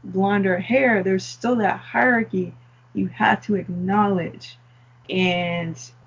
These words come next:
it can be unspoken, it can be spoken behind the scenes, but it's important, even if you love somebody, to understand those contradictions, to understand those hierarchies. And very few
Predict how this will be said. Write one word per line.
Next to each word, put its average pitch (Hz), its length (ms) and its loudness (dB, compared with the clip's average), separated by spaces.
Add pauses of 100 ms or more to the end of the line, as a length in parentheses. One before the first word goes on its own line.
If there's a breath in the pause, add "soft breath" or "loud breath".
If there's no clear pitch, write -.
(120)
it - 240 -6
can 170 200 0
be 170 160 -2
unspoken, 208 1120 2
it - 220 -6
can 175 240 -2
be 170 100 -6
spoken 175 420 0
behind 165 400 -4
the - 60 -8
scenes, 202 640 2 (640 soft breath)
but 185 340 6 (300)
it's 202 280 2
important, 214 840 4
even 220 400 2
if 247 180 0
you 240 140 4
love 226 260 2
somebody, 185 500 2
to 175 200 -6
understand 180 640 -2
those 165 160 -4
contradictions, - 1080 -6 (320 soft breath)
to 185 100 -2
understand 170 600 0
those 160 180 -4
hierarchies. - 800 -8 (420 loud breath)
And 185 300 6
very 277 360 4
few 247 680 0